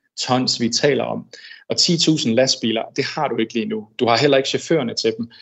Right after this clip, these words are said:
og du har heller ikke infrastrukturen til dem. Jeg har været i Ukraine en fire-fem gange de sidste par måneder, og har også været i Odessa flere gange. Og der er jo kæmpe køer ved grænserne, uanset om jeg kommer fra Polen eller Moldova, eller hvor jeg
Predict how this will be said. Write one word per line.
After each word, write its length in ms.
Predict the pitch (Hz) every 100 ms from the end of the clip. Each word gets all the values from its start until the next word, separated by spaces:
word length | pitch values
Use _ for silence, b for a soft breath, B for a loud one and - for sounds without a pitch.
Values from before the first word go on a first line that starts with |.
| B -
og 80 |
du 60 | 117
har 180 | 120 113
heller 220 | 127 131
ikke 140 | 117 -
infrastrukturen 840 | 143 - 120 - 113 - 123 117
til 220 | 113 117 117
dem. 80 |
Jeg 100 | 120
har 200 | 123 127
været 200 | 120 117
i 220 | 117 113 117
Ukraine 420 | 120 123 131 147
en 100 | 131
fire-fem 400 | 131 123 - 139
gange 260 | 123 123 131
de 60 |
sidste 280 | 117 127 127
par 100 | -
måneder, 300 | 113 113 123
og 40 | 113
har 60 |
også 160 | 127 135
været 200 | 127 123
i 20 |
Odessa 400 | 117 117 120 123 -
flere 180 | 131 131
gange. 260 | 123 131 - b b b _ -
Og 80 | 127
der 80 |
er 100 | 123
jo 180 | 120 120 -
kæmpe 260 | 143 151 143
køer 340 | - 151 131
ved 140 | 113 113
grænserne, 480 | 117 123 127 120 117
uanset 400 | 135 127 135 123
om 80 |
jeg 80 | 113 -
kommer 240 | 127 120
fra 160 | - 117 -
Polen 460 | 143 139 131 117
eller 160 | 107 110
Moldova, 580 | 110 107 123 139 131 117
eller 160 | 113
hvor 120 | 123
jeg 100 | 120